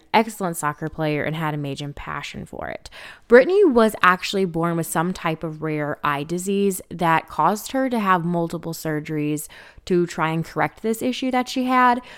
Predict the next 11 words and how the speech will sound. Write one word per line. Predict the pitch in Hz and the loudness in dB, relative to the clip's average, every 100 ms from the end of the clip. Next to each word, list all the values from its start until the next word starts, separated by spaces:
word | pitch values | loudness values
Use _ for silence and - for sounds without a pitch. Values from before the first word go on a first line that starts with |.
| - - | -20 -2
but | 208 214 - | 4 4 4
unfortunately, | 208 202 208 208 214 240 247 - 247 - | -2 -2 0 0 0 -4 -2 0 -2 0
it | 214 | 2
would | 208 - | 2 2
ultimately | 185 185 208 202 202 190 | -2 -2 -4 -2 -4 -4
leave | 170 175 175 - | -2 -2 -2 -4
Brittany | 165 170 170 | -4 -2 -6
blind | 160 156 147 143 | -4 -4 -4 -6
in | - 156 | -8 -6
her | 160 | -6
right | 147 139 135 | -6 -8 -10